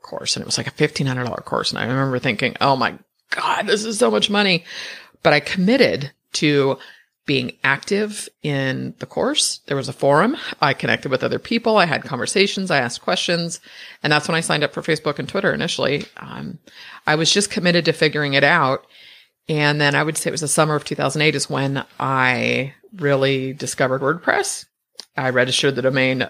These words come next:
The WordPress Chick, ignorance is bliss, uh, before I had to do the W P, copyright infringement. <laughs> But I, I remember posting on Elance. I believe it was Elance at the time. I don't even know what it's called anymore.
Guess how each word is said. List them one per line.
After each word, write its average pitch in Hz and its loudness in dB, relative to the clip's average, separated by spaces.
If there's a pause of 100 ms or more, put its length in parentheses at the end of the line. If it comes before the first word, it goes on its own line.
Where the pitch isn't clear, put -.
The 139 2
WordPress 139 2
Chick, - 0 (200)
ignorance 135 -4
is 147 -6
bliss, - -2 (760)
uh, 135 0
before 127 0
I 127 6
had 123 2
to 127 -2
do 123 2
the 127 0
W 120 4
P, 220 2 (320)
copyright - -2
infringement. - -4
<laughs> - -20 (460)
But 143 0 (640)
I, 147 6 (280)
I 143 -4
remember 175 0
posting 170 2
on 143 0
Elance. 156 0 (140)
I - -10
believe 147 0
it - -4
was 113 -4
Elance 107 -6
at - -10
the 123 -6
time. 127 -2
I 127 0
don't 127 -4
even 110 -6
know - -10
what - -10
it's - -12
called 123 -4
anymore. 120 -6